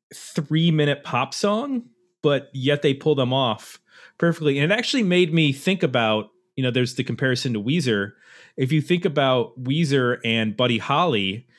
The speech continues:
that synth is so blatant and so, I mean, it's not,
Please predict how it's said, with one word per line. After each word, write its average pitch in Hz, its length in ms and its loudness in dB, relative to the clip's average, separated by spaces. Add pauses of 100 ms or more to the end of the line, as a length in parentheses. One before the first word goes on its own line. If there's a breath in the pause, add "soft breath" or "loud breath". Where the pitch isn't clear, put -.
(440 soft breath)
that 156 420 0
synth 180 380 0
is 135 220 0
so 147 340 4
blatant 135 760 -2 (400)
and 131 140 -2
so, 139 720 2 (640)
I 156 40 -2
mean, 156 120 4
it's 139 140 -4
not, 165 300 0